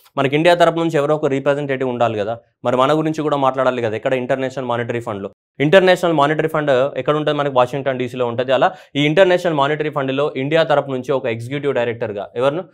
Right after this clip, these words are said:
ఎగ్జిక్యూటివ్ డైరెక్టర్గా అపాయింట్ అవ్వడం జరిగింది. ఎవరు? కృష్ణమూర్తి వెంకట సుబ్రహ్మణ్యం. ఎవరు? డాక్టర్ కృష్ణమూర్తి వెంకట సుబ్రహ్మణ్యం.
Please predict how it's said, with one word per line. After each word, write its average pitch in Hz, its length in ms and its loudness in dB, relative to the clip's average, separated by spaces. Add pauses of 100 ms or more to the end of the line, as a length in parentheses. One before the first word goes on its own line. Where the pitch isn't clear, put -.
(220)
ఎగ్జిక్యూటివ్ 156 480 -2
డైరెక్టర్గా 131 440 -2
అపాయింట్ 123 300 -4
అవ్వడం 117 240 -4
జరిగింది. 107 380 -8
ఎవరు? 135 360 0 (200)
కృష్ణమూర్తి 143 500 -4
వెంకట 123 320 -4
సుబ్రహ్మణ్యం. 107 580 -10 (120)
ఎవరు? 123 160 -4
డాక్టర్ 117 300 -4
కృష్ణమూర్తి 135 520 -6
వెంకట 120 240 -4
సుబ్రహ్మణ్యం. 120 540 -6